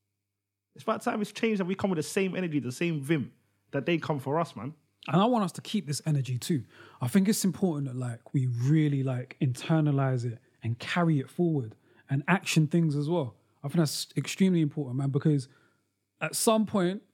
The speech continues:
Speaker 2: things are gonna quieten down. And then I think it's gonna be key to see what people's energies are gonna be like when that happens. And that's one of my fears too. Things are gonna quieten down and then, like,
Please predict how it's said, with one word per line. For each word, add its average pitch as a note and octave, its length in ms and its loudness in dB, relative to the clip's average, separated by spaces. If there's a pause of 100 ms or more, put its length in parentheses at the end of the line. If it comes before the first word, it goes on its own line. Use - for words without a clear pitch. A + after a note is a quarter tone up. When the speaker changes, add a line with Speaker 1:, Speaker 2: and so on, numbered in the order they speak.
(300)
Speaker 2:
things F#3 280 0
are E3+ 60 0
gonna D#3+ 180 2
quieten D3+ 340 0
down. D3+ 320 -6 (920)
And D#3+ 100 2
then D#3+ 240 0 (100)
I C#3 80 0
think F#3+ 280 0 (180)
it's D3+ 100 -2
gonna E3+ 160 2
be D#3 120 0
key E3 240 0
to D3+ 100 -2
see D#3+ 260 2
what C#3+ 320 0 (640)
people's D#3 460 0
energies D3 420 2
are C3+ 40 -4
gonna C3+ 160 0
be C#3+ 140 0
like B2+ 140 -6
when C#3 140 0
that C#3 120 -4
happens. A#2+ 500 -4 (320)
And D3+ 100 6
that's - 180 2
one G#3 140 2
of F3+ 60 0
my D#3+ 80 0
fears F#3+ 360 0
too. G3+ 300 -4 (380)
Things F#3+ 200 4
are F#3 40 0
gonna F3+ 120 2
quieten E3 360 0
down E3+ 240 0
and D3+ 100 4
then, D3 180 2
like, C3+ 340 -4